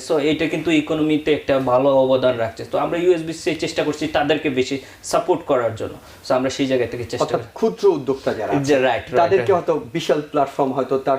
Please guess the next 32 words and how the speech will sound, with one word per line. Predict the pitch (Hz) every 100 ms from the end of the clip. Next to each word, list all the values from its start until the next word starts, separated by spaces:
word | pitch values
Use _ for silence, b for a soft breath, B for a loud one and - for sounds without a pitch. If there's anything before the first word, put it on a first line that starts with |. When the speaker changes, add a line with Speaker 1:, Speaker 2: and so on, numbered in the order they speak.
| -
Speaker 2:
সাথে | 135 135
পরিচয় | 156 160 147 156
করিয়ে | 151 135
দেওয়ার | 123 120
একটা | 113 120
কাজ | 131 123 - -
আপনারা | 139 135
Speaker 1:
রাইট, | 120
Speaker 2:
করে | 127
Speaker 1:
রাইট, | 117 117 113
Speaker 2:
থাকেন। | -
Speaker 1:
রাইট, | 113 107
রাইট। | -
Speaker 2:
সেক্ষেত্রে | 220 226 220 220 - - _ -
আমরা | 160 190
আজকে | 208 - 160
যেটি | 135 131
নিয়ে | 120 117
কথা | 120 -
বলছিলাম | 117 113 156 151
সেটা | 175
হলো | 175
আপনারা | 165 - 151 -
নানা | 147 147 156
ধরনের | 135 139 139
আয়োজনই | 117 113 131 135
তো | -
করে | 123
থাকেন, | 120 127 104 101 B B
এই | 156
ফার্স্ট | 151 175 170
টাইম, | - -